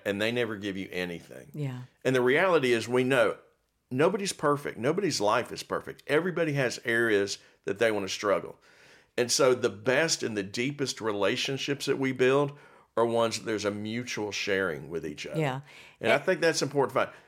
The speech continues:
Speaker 1: And I understand there's gonna be sometimes, depending on who you're going to and for what advice or whatever you're going to seek, that you're asking them for something specific.
Speaker 2: Yeah, and that, and so it might not be in that
Speaker 1: Yeah.
Speaker 2: case, right? So maybe
Speaker 1: But
Speaker 2: it's somebody a little
Speaker 1: when
Speaker 2: bit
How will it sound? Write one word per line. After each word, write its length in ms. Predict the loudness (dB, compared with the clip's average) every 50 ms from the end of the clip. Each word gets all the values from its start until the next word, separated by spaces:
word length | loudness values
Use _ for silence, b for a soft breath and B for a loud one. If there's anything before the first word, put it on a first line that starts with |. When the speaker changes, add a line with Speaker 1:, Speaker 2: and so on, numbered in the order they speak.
| B B B
Speaker 1:
And 120 | 0 2
I 40 | 2
understand 520 | 2 0 0 -2 0 2 2 2 2 2 2
there's 140 | 0 -2
gonna 140 | -2 -2 -2 0
be 120 | 0 0
sometimes, 580 | 0 0 -2 -2 -2 0 0 2 2 0 -2 -6
depending 420 | -10 -10 -10 -8 -4 -2 0 0
on 80 | 0 0
who 120 | 0 -2
you're 120 | -2 -2
going 300 | 0 0 2 2 2 0 -4
to 200 | -4 -4 -4 -4
and 100 | -4 -2
for 120 | -2 -2 2
what 240 | 4 4 4 4
advice 500 | 2 0 0 2 2 2 2 0 0 -2
or 80 | -2 -2
whatever 300 | -2 0 2 0 0 0
you're 120 | -2 -4
going 260 | -4 -2 -2 -2 -2 -2
to 60 | -2
seek, 520 | 0 2 2 2 2 2 0 -2 -8 -18 b b b b b b b b b
that 240 | -2 -2 0 0
you're 160 | 0 0 2 2
asking 440 | 2 2 2 2 2 0 -2 -2
them 160 | -2 -2 -4 -4
for 160 | -6 -6 -4
something 420 | -2 0 0 0 -2 -4 -8 -8
specific. 800 | -8 -10 -8 -6 -2 -2 0 0 0 -2 -4 -6 -14 -20 -20 -20 -12 -4
Speaker 2:
Yeah, 240 | 0 2 2 2 2
and 200 | 2 0 0 2
that, 180 | 2 2 2 2
and 140 | 0 -2 0
so 120 | 2 4
it 120 | 4 4 2
might 340 | 4 4 4 4 4 2
not 300 | 0 0 2 0 0 2
be 340 | 2 2 2 2 0 0 0
in 140 | 0 0 2 2
that 100 | 4 4
Speaker 1:
Yeah. 160 | 4 4 2
Speaker 2:
case, 360 | 2 2 0 0 -2 -4 -2
right? 320 | 0 2 2 2 0 -2 -4
So 100 | -2 0
maybe 180 | 2 4 6
Speaker 1:
But 100 | 6 6
Speaker 2:
it's 80 | 4 4
somebody 240 | 0 0 2 2 2
a 60 | 4
little 100 | 4 4
Speaker 1:
when 120 | 6 6
Speaker 2:
bit 140 | 6 6 6